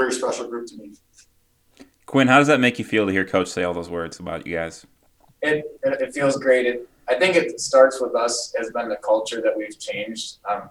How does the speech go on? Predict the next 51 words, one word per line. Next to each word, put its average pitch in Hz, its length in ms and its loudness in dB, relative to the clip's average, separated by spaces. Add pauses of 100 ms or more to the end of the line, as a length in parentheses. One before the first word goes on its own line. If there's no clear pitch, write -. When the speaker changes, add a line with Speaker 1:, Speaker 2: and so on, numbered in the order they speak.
(120)
Speaker 3:
coaches 113 320 -4
obviously 104 320 0
played 104 180 -6
a 98 40 -10
huge 104 260 -12
part - 220 -2
in 101 80 -12
that. 101 300 -6 (360)
And 110 300 -4 (340)
just 147 280 -2
the - 100 4
feelings 123 420 0
around 107 320 2
the 107 60 -4
program, - 640 2
like, - 240 -8 (120)
as 107 140 2
we 101 140 -8
move 104 160 -12
forward, 107 320 2
it's - 180 -12
never, 110 480 -2
we 110 100 -4
talked 117 240 0
about 107 200 2
it 104 40 -4
today 104 280 0
in 104 60 -2
our 101 100 -4
meetings, 104 320 -8
that 104 120 4
it's 107 200 2
not, 110 360 -4
guys 113 260 -2
don't 117 260 -2
wanna 107 220 0
move 104 200 -6
on 101 200 0
to 104 60 -6
that 104 200 -2
next 104 220 -4
season. 110 220 -10
They're 101 140 -4
not 110 280 -4
giving 104 280 -6
up 104 200 -2
on 101 80 -8
the 98 40 -12
season. 104 320 -16
They're 101 160 -2
always 104 480 0